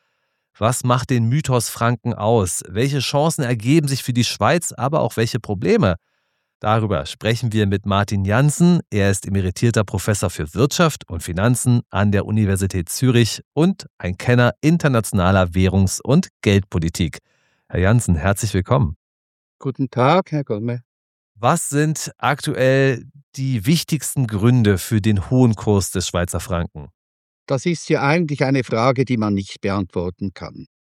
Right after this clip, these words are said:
Speaker 2: Aus einer längeren Sicht kann man die beantworten. Warum gerade heute und gestern und morgen der Kurs so oder anders ist, weiß ich auch nicht. Aus einer längeren Frist ist es ganz klar, das sind die Verhaltensweisen der involvierten Zentralbanken.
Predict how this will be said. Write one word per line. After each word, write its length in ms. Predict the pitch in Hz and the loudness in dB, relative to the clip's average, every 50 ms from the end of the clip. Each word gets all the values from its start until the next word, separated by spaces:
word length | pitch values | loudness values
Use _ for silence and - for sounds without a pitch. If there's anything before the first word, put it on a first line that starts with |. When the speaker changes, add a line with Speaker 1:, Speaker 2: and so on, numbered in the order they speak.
| _ _ | _ _
Speaker 2:
Aus 160 | - 123 - | -10 -8 -4
einer 240 | 127 123 120 117 123 | -4 -2 0 2 2
längeren 400 | 131 143 156 160 127 117 117 113 | 4 4 4 4 2 2 0 -2
Sicht 380 | - - 226 240 - - - - | -2 -2 -4 -4 -6 -10 -14 -8
kann 180 | - 196 175 | -6 -4 -4
man 80 | 160 139 | -2 -4
die 120 | - 139 | -4 -4
beantworten. 880 | 113 120 123 143 170 190 190 - - 117 104 98 95 - - 104 101 95 | -4 -4 -2 -2 -2 -2 -4 -4 -4 -4 -4 -4 -6 -10 -10 -10 -6 -4
Warum 360 | 123 120 127 170 190 185 190 | -2 0 2 2 2 2 0
gerade 500 | 160 165 151 - - 131 135 - 170 135 | -2 0 2 2 2 2 2 0 -2 -2
heute 500 | 131 151 165 180 190 - - - 180 170 | 0 0 0 0 -2 -2 -4 -4 -4 -2
und 200 | 151 151 135 - | -2 -2 -2 -2
gestern 440 | - 160 170 170 - - - 165 160 | -2 -2 -2 -2 -4 -6 -6 -4 -2
und 120 | 156 143 | -2 0
morgen 440 | 139 143 139 147 165 165 151 160 151 | 2 2 2 2 2 0 -2 -4 -4
der 120 | - 143 | -4 -6
Kurs 340 | 123 - 151 151 151 151 - | -6 -2 -2 0 0 0 -2
so 200 | - - 143 147 | -2 0 2 2
oder 160 | 151 139 127 | 2 2 0
anders 300 | 131 131 135 139 139 - | -2 -2 -2 -2 -2 -4
ist, 280 | - 135 120 - - - _ _ _ _ _ _ _ _ - | -4 -4 -6 -6 -10 -18 _ _ _ _ _ _ _ _ -2
weiß 300 | 113 120 127 135 - - | 0 2 2 2 0 -2
ich 160 | 120 98 98 | -6 -6 -4
auch 220 | 92 92 95 - | -4 -4 -6 -8
nicht. 420 | - 87 78 - - - - - - _ _ _ _ _ _ _ _ _ _ _ _ | -10 -12 -12 -14 -16 -20 -20 -20 -20 _ _ _ _ _ _ _ _ _ _ _ _
Aus 200 | - 131 120 - | -6 -4 -2 0
einer 220 | 139 131 135 131 | 0 2 2 4
längeren 500 | 127 143 170 185 202 185 185 185 170 160 | 4 4 4 4 4 4 4 4 2 2
Frist 680 | - - 170 160 175 156 - - - - - - - _ _ _ _ _ _ _ _ | 0 0 2 2 0 0 -4 -8 -12 -12 -14 -18 -20 _ _ _ _ _ _ _ _
ist 280 | - 143 143 120 - - | -4 -2 -2 -2 -2 -4
es 160 | 123 - - | -6 -6 -4
ganz 320 | - 113 127 160 151 - - | -2 0 0 0 -2 -4 -4
klar, 320 | - 110 107 127 151 165 | -4 -2 2 2 2 2
das 200 | 151 - 120 - | 2 0 -4 -4
sind 440 | - 131 127 139 143 - _ - - - _ _ _ _ - | -2 -2 0 0 0 -2 _ -14 -20 -20 _ _ _ _ -4
die 80 | 147 | -2
Verhaltensweisen 1080 | - 143 120 110 120 143 185 - - 190 175 135 135 139 131 135 139 143 123 139 135 120 | 0 0 2 4 4 4 2 2 0 -2 -2 0 0 2 2 2 2 0 0 0 0 0
der 240 | 131 127 127 120 | 2 2 0 0
involvierten 720 | - 139 139 143 135 131 127 117 123 127 139 - - 131 - | 2 2 4 4 4 2 2 2 0 0 0 0 -2 -4 -2
Zentralbanken. 1040 | - 127 117 101 - 98 90 92 101 95 87 85 85 82 - - - 90 85 78 76 | -2 -2 -2 -2 -2 -4 -2 -2 -4 -4 -6 -8 -10 -10 -12 -14 -14 -14 -14 -14 -16